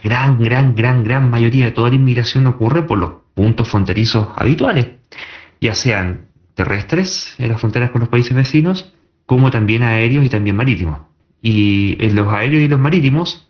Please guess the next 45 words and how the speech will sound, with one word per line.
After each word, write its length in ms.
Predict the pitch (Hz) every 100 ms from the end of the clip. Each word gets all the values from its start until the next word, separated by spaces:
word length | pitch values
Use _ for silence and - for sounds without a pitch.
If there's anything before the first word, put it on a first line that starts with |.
| _ _ -
se 160 | -
podrían 340 | 113 127 127 127
perfectamente 800 | 117 110 - 180 - 156 156 139
haber 160 | 135
aplicado 360 | 131 127 139 143
exactamente 880 | - - - 175 - 170 151 156 156
las 100 | 143
mismas 260 | 147 160 156
medidas 220 | 147 151
que 80 | 151
en 60 |
Nueva 160 | 143 139
Zelanda, 640 | 139 139 156 165 175 - _ _ _
dando 440 | - 131 139 131
lo 100 | 123
mismo 540 | 117 180 208 - 127 139
el 100 | 127
hecho 220 | 135 151
de 120 | 143
que 200 | 143 131
en 80 | 123
este 180 | 120 110
caso 220 | 120 113
Chile 260 | 110 117 120
no 140 | 110
fuera 180 | 113 107
una 160 | 107
isla. 300 | 139 92 71 - _ _ _ - - - - - -
Y 80 | -
para 140 | 135 143
el 40 |
caso 260 | 143 185 190
de 80 | 180
los 120 | 165
pasos 260 | 175 175
fronterizos 500 | 160 156 151 160 156
terrestres, 600 | - 135 185 - 139 165 - - _ _ _ _
la 140 | - 107
verdad 220 | 110 156
es 20 |
que 140 | - 160
es 40 |
lo 80 | 123
mismo, 260 | 220 165
nuevamente. 640 | 131 170 214 160 90 113